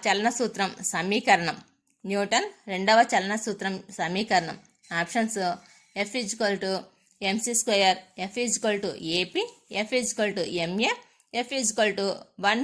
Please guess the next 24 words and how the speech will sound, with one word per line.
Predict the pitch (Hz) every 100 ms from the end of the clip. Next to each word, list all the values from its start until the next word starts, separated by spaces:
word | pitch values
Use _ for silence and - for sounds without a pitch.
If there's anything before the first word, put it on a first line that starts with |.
| 262
by | 254 254
two | 208 190 - 190 196
M | 214
V | 480 466 -
square. | - 175 151 - _ _ _ _ _ _ _ _ -
న్యూటన్ | 202 214 - 494 - _ -
రెండవ | 208 220 233 196 190 185 - - - _ _ -
చలన | 202 214 247
సూత్రం, | - 208 190 170 - _ _ _ _ _ _ 175 175 196
న్యూటన్ | 196 190 220 214
రెండవ | 180 196 240
చలన | 196 196 208
సూత్ర | 196 240 440 -
సమీకరణం. | 214 220 226 208 170 - - - _ 190
దీని | 202 190 180 185
రైట్ | 196 214
ఆన్సర్ | 214 226 196
వచ్చేసి | 190 202 240 453 494 _ _ _ -
ఫోర్త్ | 269 233 190
వన్, | - - _ 175
F | 175 220
is | 190
equal | 208 214
to | 214